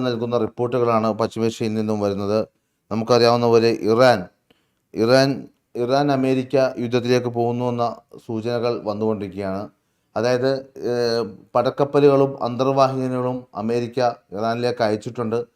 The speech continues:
അതിന് അങ്ങോട്ട് മുന്നേറിക്കൊണ്ടിരിക്കുകയാണ് എന്ന രീതിയിലാണ് പറയുന്നത്. ക്രൂഡ് ഓയിലിൻ്റെ വില, ഏഹ്, കുതിച്ചുയരാൻ തുടങ്ങിയെന്ന തരത്തിലുള്ള റിപ്പോർട്ടുകൾ വരുന്നു.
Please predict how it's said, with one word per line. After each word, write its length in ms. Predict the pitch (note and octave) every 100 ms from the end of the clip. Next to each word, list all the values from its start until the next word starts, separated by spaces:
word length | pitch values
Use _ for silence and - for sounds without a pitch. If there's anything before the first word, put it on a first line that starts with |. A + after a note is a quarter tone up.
| _ _ -
അതിന് 200 | A2 A#2+ A#2 G#2+
അങ്ങോട്ട് 300 | A2+ A#2 B2+ A#2
മുന്നേറിക്കൊണ്ടിരിക്കുകയാണ് 840 | A2+ B2+ B2+ B2+ A#2 A2 A#2 A2 A2
എന്ന 140 | A2+ A2+
രീതിയിലാണ് 340 | A2 A2 A2 G#2+
പറയുന്നത്. 380 | G#2 G#2 G2+ A2 A2 _ _ _ _ B2
ക്രൂഡ് 260 | C3 C3+
ഓയിലിൻ്റെ 280 | D3 C#3+ D3 C#3+
വില, 140 | C3+ C#3 - - - - - E2+ A2+
ഏഹ്, 120 | A#2+ A#2
കുതിച്ചുയരാൻ 640 | B2 B2 - C#3+ C3+ C3+ B2+
തുടങ്ങിയെന്ന 420 | B2 B2 B2+ B2+ A2
തരത്തിലുള്ള 340 | B2 A#2 A#2+ A#2+ A#2
റിപ്പോർട്ടുകൾ 380 | - A2+ A#2+ A2
വരുന്നു. 260 | G2+ G2+